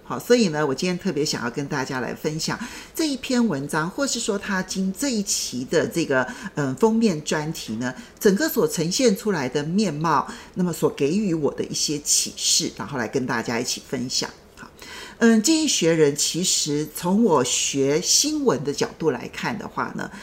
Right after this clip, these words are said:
它确实是一个重量级的大众刊物。好，就以平面媒体的角度来讲，它成立于一八四二年，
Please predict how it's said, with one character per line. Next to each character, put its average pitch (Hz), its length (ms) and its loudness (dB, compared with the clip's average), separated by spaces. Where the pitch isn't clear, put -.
它 320 120 -2
确 330 120 0
实 202 160 0
是 233 160 0
一 226 80 0
个 196 140 0
重 226 400 0
量 165 300 0
级 - 360 -6
的 151 280 2
大 226 200 2
众 156 320 0
刊 160 340 -2
物。 160 160 2
好， - 160 -14
就 240 120 4
以 - 260 0
平 220 240 2
面 320 120 4
媒 202 160 6
体 202 140 -2
的 143 140 4
角 - 200 0
度 185 120 0
来 147 180 2
讲， 147 180 2
它 311 100 2
成 240 220 2
立 262 100 4
于 196 120 4
一 - 140 0
八 226 220 2
四 226 320 2
二 185 160 6
年， - 260 -6